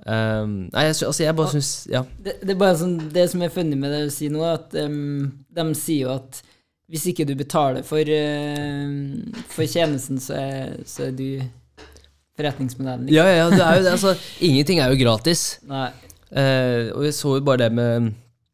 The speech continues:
Speaker 1: med Facebook, var vel forrige uke eller noe sånt, så hadde de lika,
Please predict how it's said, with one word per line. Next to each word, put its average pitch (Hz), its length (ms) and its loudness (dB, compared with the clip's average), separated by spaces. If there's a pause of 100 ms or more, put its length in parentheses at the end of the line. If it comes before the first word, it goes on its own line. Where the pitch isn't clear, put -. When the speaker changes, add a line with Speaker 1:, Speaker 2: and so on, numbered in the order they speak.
(380)
Speaker 1:
med 147 200 2
Facebook, 131 440 2
var 127 140 4
vel 123 100 0
forrige 101 320 2
uke 113 140 -2
eller 113 100 2
noe 120 120 0
sånt, 175 180 0
så 147 120 4 (600)
hadde 127 160 2
de 143 100 2
lika, 117 380 2